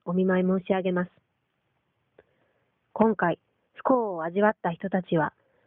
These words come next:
自分が不幸だと思わずに、人生の分岐点が来たと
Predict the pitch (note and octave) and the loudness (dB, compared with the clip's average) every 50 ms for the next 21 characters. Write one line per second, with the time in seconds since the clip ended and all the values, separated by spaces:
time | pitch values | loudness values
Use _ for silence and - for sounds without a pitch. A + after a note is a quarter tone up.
0 | _ _ _ - - F#3+ F#3 A3+ A#3 A3+ A3 A3+ G#3 G#3 C4 - - C#4 B3 G#3+ | _ _ _ -2 0 2 2 2 2 2 0 0 0 0 0 0 2 0 2 0
1 | G3 F3+ - F3 E3 E3 E3+ F3+ F#3+ G3 G3+ F#3 - F3 D#3+ D#3+ E3 E3 _ _ | -2 -4 -4 -4 -2 -2 0 2 2 2 2 0 0 -2 -2 -2 -4 -4 _ _
2 | _ _ _ _ _ _ _ _ _ _ _ _ - A#3+ B3+ B3+ - A#3+ G3+ F#3 | _ _ _ _ _ _ _ _ _ _ _ _ 2 2 2 2 2 0 0 0
3 | F3+ E3+ E3 E3 F#3 A3+ B3 - - - A#3 A3+ A#3 A#3 A#3 A3 - - C#4 B3 | 0 -2 0 2 2 2 2 0 -4 0 0 0 2 0 -2 -4 -2 -2 -2 -2
4 | - F3+ - | 0 -2 -8